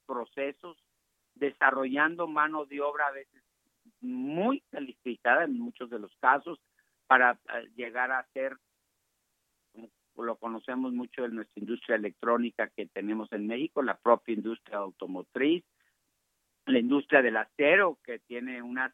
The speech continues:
tecnologías en México de primer mundo. Hay una gran exportación de tecnología, industria del acero, eh, de parte de México. Entonces, ahí es donde tenemos que ver,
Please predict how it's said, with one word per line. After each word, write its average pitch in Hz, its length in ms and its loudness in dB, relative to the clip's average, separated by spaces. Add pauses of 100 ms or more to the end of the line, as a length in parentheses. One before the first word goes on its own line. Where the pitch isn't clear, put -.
tecnologías 113 800 -8 (220)
en 110 220 -10
México 117 460 -6
de 110 120 -12
primer 110 400 -6
mundo. 143 380 -4
Hay 120 160 -6
una 120 220 -8
gran 127 260 -4
exportación 127 920 -10
de 156 100 -8
tecnología, 104 720 -10 (360)
industria 107 340 -8
del 90 140 -4
acero, 123 480 0 (520)
eh, 104 400 0
de 104 140 0
parte - 380 0
de 110 60 -4
México. 139 220 -2
Entonces, 165 440 -2 (340)
ahí 185 400 6
es 202 200 -4
donde 175 280 -8
tenemos 175 520 -8
que 156 100 -4
ver, 170 180 -4